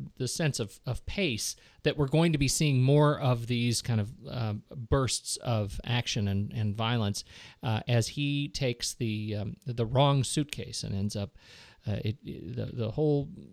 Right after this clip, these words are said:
uh, sort of plot of the film centers around a mistaken, uh, s-, a snag of a suitcase, and he ends up getting a whole lot of cocaine instead of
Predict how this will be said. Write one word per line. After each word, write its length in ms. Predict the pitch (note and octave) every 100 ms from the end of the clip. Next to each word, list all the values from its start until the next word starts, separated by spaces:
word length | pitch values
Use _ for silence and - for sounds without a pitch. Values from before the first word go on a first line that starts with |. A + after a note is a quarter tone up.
| D#3 E3 _ C#3+ C#3+ _ A3 - F#3 B2
uh, 260 | A2 G2 -
sort 160 | - A2+
of 60 | -
plot 200 | D#3 D3+
of 60 |
the 60 | B2
film 320 | D3+ C3+ A#2
centers 400 | - B2+ B2 A2
around 320 | G#2+ G#2 G#2+
a 20 |
mistaken, 640 | G2+ G2+ - A#2+ A2+ G#2 F#2 _ - - _ -
uh, 120 | G2+
s-, 300 | G2+ - - - -
a 60 | C#3
snag 420 | - A#2 G#2+ G#2
of 100 | -
a 40 |
suitcase, 500 | - D3 - A2 G2+
and 80 | A2
he 80 | G2+
ends 160 | G#2+
up 100 | G#2 -
getting 280 | - F#2+ -
a 60 | G2+
whole 340 | - E3 D#3+
lot 300 | G#2 G2 F#2+
of 380 | - G2+ F#2 - -
cocaine 580 | B2+ - D#3+ D3+ F#2 - - _ _ _ _ _
instead 420 | B2+ A2+ - G2
of 280 | F#2+ F#2+ -